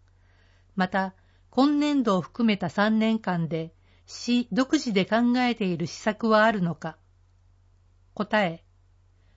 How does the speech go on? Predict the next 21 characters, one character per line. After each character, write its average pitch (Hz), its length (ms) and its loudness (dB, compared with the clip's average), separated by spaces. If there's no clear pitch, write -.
今 208 140 -4
年 254 280 -2
は 233 240 0
高 233 240 0
取 294 260 0
町 226 280 2
の 180 120 0
お 180 60 0
城 247 280 2
祭 233 380 0
り 180 60 2
に 170 260 -4
主 - 200 -6
演 277 280 2
俳 277 300 2
優 196 160 2
が 165 100 -2
出 - 280 -6
演 190 200 2
さ 180 180 -2
れ、 175 240 -6